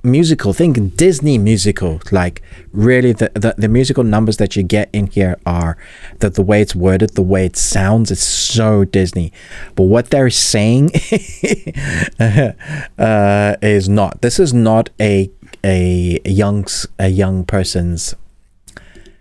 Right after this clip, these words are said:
viewing. It's, it's T V M A, so mature, thirty-two minutes apiece.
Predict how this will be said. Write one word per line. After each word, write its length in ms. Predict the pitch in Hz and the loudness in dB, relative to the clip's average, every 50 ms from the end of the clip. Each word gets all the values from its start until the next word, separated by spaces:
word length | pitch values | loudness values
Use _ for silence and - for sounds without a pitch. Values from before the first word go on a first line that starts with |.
| _ _ _ _ - | _ _ _ _ -4
viewing. 500 | 98 95 95 98 95 90 85 82 80 - - | -2 0 2 2 2 2 0 -4 -6 -8 -6
It's, 280 | 85 87 - - - - - - | -8 -6 -6 -6 -8 -8 -4 -4
it's 280 | 92 90 - - - - | -4 -4 -4 -6 -8 -4
T 320 | - - - 165 175 165 | 0 2 2 4 4 2
V 320 | 143 147 143 147 143 - | 4 4 4 4 4 2
M 200 | - 110 113 113 - | 2 0 -2 -2 -2
A, 280 | 107 104 107 131 165 160 - - - - | -2 -2 0 0 -2 -4 -8 -12 -20 -12
so 320 | - - - - 101 95 95 | -8 -6 -2 0 0 0 0
mature, 540 | 98 98 95 - - 113 110 123 156 170 - - - _ _ _ - - - _ _ _ | 0 -2 -2 0 0 0 0 -2 -4 -6 -12 -18 -20 _ _ _ -20 -20 -20 _ _ _
thirty-two 400 | - - 147 147 - - - 131 | -4 -2 -2 -2 -2 0 0 2
minutes 300 | 120 117 107 107 - - | 2 2 0 -2 -2 -4
apiece. 500 | 101 - - 95 85 87 90 - - | -6 -4 -4 -2 -2 -2 -4 -6 -8